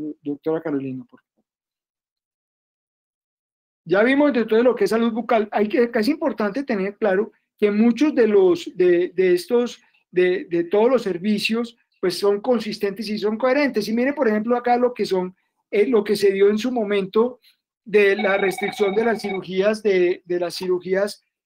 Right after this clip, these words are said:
eh, ambulatorias y los procedimientos no urgentes. ¿Por qué se dio ese tema?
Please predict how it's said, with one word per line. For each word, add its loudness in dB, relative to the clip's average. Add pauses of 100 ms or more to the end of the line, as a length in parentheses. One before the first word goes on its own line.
(240)
eh, 0
ambulatorias 0
y -2
los 0
procedimientos -2
no -2
urgentes. -4 (360)
¿Por 2
qué 2
se -4
dio 4
ese -2
tema? -4